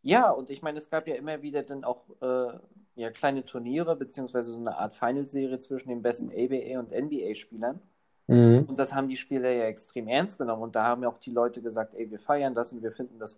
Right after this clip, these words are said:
Speaker 1: cool.“ Und dementsprechend ist ja, sag ich mal, der Gedankensprung auch nicht ganz so groß, wenn du dann sagst, „Okay, was ist, wenn wir das einfach immer haben und diese Spieler immer gegeneinander spielen können, indem wir eine große, geile Liga sind?“ Und das würdest du ja dann wieder irgendwo wegnehmen.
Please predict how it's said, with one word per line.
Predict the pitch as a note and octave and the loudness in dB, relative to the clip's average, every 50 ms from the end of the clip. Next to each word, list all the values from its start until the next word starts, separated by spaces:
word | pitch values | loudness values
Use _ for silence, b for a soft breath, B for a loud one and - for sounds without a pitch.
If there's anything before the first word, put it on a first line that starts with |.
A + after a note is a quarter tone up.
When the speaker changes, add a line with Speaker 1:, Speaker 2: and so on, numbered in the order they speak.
| _ | _
Speaker 1:
cool.“ | - D#3+ C#3 B2 C#3 - - _ _ _ _ _ _ _ _ _ _ _ - | -2 0 2 2 0 -2 -4 _ _ _ _ _ _ _ _ _ _ _ -6
Und | C#3 C3+ C#3 | -4 -2 0
dementsprechend | C#3+ C#3 C#3 C3 C3+ - - C#3 C3+ C3+ B2+ C3 | 0 2 0 0 -2 -2 -4 -4 -4 -4 -4 -4
ist | C3+ - | -4 -2
ja, | D3+ D3+ | 0 0
sag | C3 B2+ | 0 0
ich | B2+ C3 | 0 -2
mal, | C#3+ C3+ B2 | -4 -2 -2
der | B2 A#2 | -2 -2
Gedankensprung | A#2+ G#2+ C3 C3+ C3+ D3 D3+ C#3+ - - C3+ B2+ | 2 4 4 4 4 2 -8 -12 -10 -8 -6 -4
auch | A#2+ A#2 A#2 | -4 -4 -6
nicht | B2 A#2+ - - | -8 -10 -4 -2
ganz | C#3+ E3 E3+ - | -2 -2 -2 -4
so | C#3 A2+ | -6 -6
groß, | G2+ - G2+ A#2 C3 C3+ - | -6 -4 -2 -2 -2 -2 -4
wenn | C3 A#2+ | -6 -6
du | A#2+ | -4
dann | A2 A#2+ A2+ A2 | -2 -4 -4 -4
sagst, | A2+ A2 - - A2+ | -4 -8 -8 -10 -14
„Okay, | G#2 - - B2 A#2+ D3+ F#3 - - _ _ _ _ _ _ _ _ _ _ _ _ _ _ _ _ - | -16 -10 -6 -4 -4 -4 -4 -6 -10 _ _ _ _ _ _ _ _ _ _ _ _ _ _ _ _ 6
was | C3+ D3 C#3+ - | 6 6 6 4
ist, | C#3+ C3 - | -6 -8 -6
wenn | - B2+ C3 B2+ A2+ | -4 -4 -4 -4 -4
wir | A#2+ - | -6 -2
das | - A#2+ D#3+ G3+ - - - - _ _ _ _ - | 0 0 0 0 -2 -8 -18 -20 _ _ _ _ -8
einfach | - C3 B2+ - A#2 A2 A2+ | -6 -6 -4 -4 -6 -8 -6
immer | - D#3 F#3 G3+ E3 A2+ G#2 | -4 -4 -4 -2 -4 -6 -6
haben | A2 G2+ G2 A2 B2+ D3+ F3+ | -4 -6 -4 -6 -6 -8 -8
und | - C#3 B2+ | -8 -8 -6
diese | C3 B2 B2 B2 | -6 -6 -6 -6
Spieler | - - - B2 A#2 A#2 - | -8 -8 -6 -2 0 0 0
immer | - G#3 G#3+ C#3 | 0 0 0 -2
gegeneinander | G#2+ - A2 G2 F2+ G2+ G2+ G2+ G2+ G2 G2+ | -2 -2 -4 -4 -4 -4 -4 -4 -4 -6 -8
spielen | - - - A2+ A2 A2 A2 | -10 -10 -8 -6 -6 -6 -6
können, | A2 B2+ A#2+ | -6 -8 -8
indem | A#2+ A#2+ B2 A#2+ A#2 | -6 -4 -4 -2 -2
wir | - - - | -2 -2 -2
eine | A#2+ A#2+ A#2+ A#2+ A#2+ | -2 -4 -2 -2 -4
große, | A#2+ - - B2+ B2+ C3 C3 C3+ A2+ | -4 -4 0 0 0 0 0 -2 0
geile | A#2 G#2+ G#2 A2 | 0 0 0 0
Liga | A2 A2+ A#2 C3 D3+ D3 B2 G#2 | -2 -6 -6 -6 -2 0 0 0
sind?“ | G2+ G#2 G2 G2+ - _ _ _ _ _ _ _ - | 0 -2 -8 -14 -16 _ _ _ _ _ _ _ -12
Und | A#2 A2 B2+ | -2 2 2
das | C3 B2+ - | 2 2 0
würdest | D3 C#3 C3+ C3+ - | -2 -2 -2 -2 0
du | - B2+ | 2 2
ja | A#2+ A#2 | 4 4
dann | A#2+ A#2+ A#2+ A#2 | 2 -2 -6 -6
wieder | B2 B2 B2 A#2 - | -4 0 0 0 0
irgendwo | - A#2 A#2 A2 A2 A2 G#2 | 0 -4 -6 -6 -8 -6 -2
wegnehmen. | C3 B2+ - A#2 G#2+ G2 G2+ G#2 | -2 -2 -2 -4 -10 -10 -10 -12